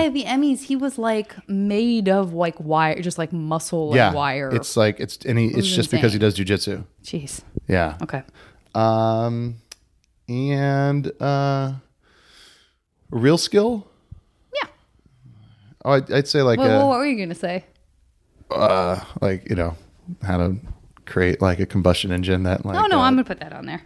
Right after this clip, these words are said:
Speaker 2: All right. Like, you know, like, a non-fossil fuel burning, uh, reusable <laughs>
Speaker 1: Yeah,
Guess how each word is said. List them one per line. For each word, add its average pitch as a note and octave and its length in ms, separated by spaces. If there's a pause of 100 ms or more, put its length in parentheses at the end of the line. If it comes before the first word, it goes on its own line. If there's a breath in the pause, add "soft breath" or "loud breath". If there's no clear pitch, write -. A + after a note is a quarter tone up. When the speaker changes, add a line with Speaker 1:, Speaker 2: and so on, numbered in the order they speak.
(140)
Speaker 2:
All A2 100
right. F#2 180 (440)
Like, A#2+ 200
you B2+ 160
know, G#2 120
like, G#2 200
a G#2+ 60
non-fossil G2+ 560
fuel A2+ 160
burning, G#2 520
uh, G2+ 220
reusable G2+ 640
<laughs> B3 100
Speaker 1:
Yeah, A3 160